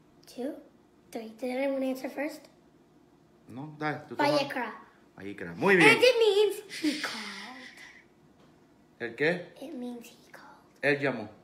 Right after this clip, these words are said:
Speaker 2: Y
Speaker 1: That's
Speaker 2: significa
Speaker 1: what I said.
Speaker 2: No, sí, pero lo estoy traduciendo en español. Acuérdate
Speaker 1: Oh.
Speaker 2: que mucha gente que está viendo el video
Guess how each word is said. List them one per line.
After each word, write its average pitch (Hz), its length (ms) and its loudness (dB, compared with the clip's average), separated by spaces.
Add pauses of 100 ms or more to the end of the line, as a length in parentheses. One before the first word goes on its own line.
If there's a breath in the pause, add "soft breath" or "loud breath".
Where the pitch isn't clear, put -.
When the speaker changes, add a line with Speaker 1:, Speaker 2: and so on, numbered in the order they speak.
(720 soft breath)
Speaker 2:
Y - 100 -8
Speaker 1:
That's - 120 -8
Speaker 2:
significa 165 280 0
Speaker 1:
what - 80 -4
I - 40 -8
said. 240 420 -12
Speaker 2:
No, 104 140 -12
sí, - 80 -20
pero 160 140 -2
lo 120 80 0
estoy 117 120 -8
traduciendo 151 380 -2
en 170 60 0
español. 156 340 0
Acuérdate 143 300 2
Speaker 1:
Oh. - 20 -8
Speaker 2:
que 131 80 -2
mucha 131 240 -6
gente 180 240 -2
que 170 60 0
está 170 140 -4
viendo 175 200 0
el 170 60 -4
video 185 320 4